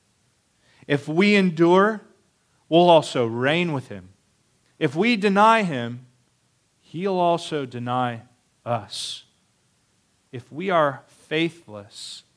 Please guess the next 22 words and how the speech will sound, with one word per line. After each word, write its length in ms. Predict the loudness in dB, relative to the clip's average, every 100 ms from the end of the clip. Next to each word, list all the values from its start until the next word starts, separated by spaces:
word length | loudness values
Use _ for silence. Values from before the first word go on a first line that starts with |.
| _ _ _ _ _ _ _
he 560 | -10 -6 -4 -6 -10 -20 _ _ _
remains 960 | -14 -8 -4 -4 -4 -10 -18 -20 -20 -20 _ _ _ _ _
faithful, 600 | -4 -4 -6 _ -20 _ _ _ _ _ _ _ _ _ _ _ _ _ _
for 120 | -12
he 120 | -8 -8
cannot 360 | -8 -6 -6
deny 300 | -8 -8 -8
himself." 460 | -10 -12 -10 -10 -12 _ _ _ _ _ _ _ _ _ _ _ _ _ -4
Remind 440 | 0 4 6 4
them 80 | 2
of 140 | 0
these 180 | -2 -6
things. 340 | -6 -6 -8 -14
Charge 500 | -4 4 6 6 2
them 180 | -2 -4
before 300 | -4 -2 -4
God 580 | 0 2 4 4 2
not 240 | -2 -4 -4
to 80 | -8
quarrel 340 | -2 0 2
about 300 | 2 2 2
words, 560 | 0 2 2 2 -2